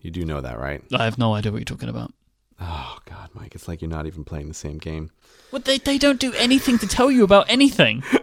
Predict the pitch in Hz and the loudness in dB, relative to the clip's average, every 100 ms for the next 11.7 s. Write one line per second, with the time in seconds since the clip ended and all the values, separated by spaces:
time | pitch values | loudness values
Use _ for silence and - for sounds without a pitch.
0 | - - 170 156 131 196 190 175 160 - | 0 -2 4 4 4 -2 2 2 2 -6
1 | - 170 196 190 180 170 156 151 151 110 | -18 2 2 4 2 4 2 4 4 4
2 | 107 110 127 143 127 120 117 113 104 - | 2 0 2 2 2 2 4 4 4 2
3 | 98 85 80 71 76 69 92 87 78 76 | -2 0 0 0 0 0 -2 -4 -4 -6
4 | - 82 78 80 76 73 73 76 - - | -4 -2 -2 -4 -4 -6 -6 -10 -12 -6
5 | - 87 85 90 80 - 87 85 98 90 | -4 -4 -4 -4 -4 -4 -4 0 2 2
6 | 85 80 82 76 73 - 90 82 73 73 | 0 -2 -4 -4 -6 -10 -10 -8 -8 -8
7 | 73 76 73 73 71 80 71 76 71 67 | -4 -4 -2 -4 -6 -8 -8 -8 -10 -10
8 | 64 _ _ - - - 104 131 147 135 | -14 _ _ -20 -20 -4 4 6 6 4
9 | 139 135 127 110 117 - 117 107 127 117 | 2 2 2 2 0 0 -2 2 0 2
10 | 92 80 - - - - 85 87 90 95 | 0 0 -6 -12 -8 -4 0 0 2 0
11 | 90 113 143 - - - - | 0 0 0 -2 -6 -8 -20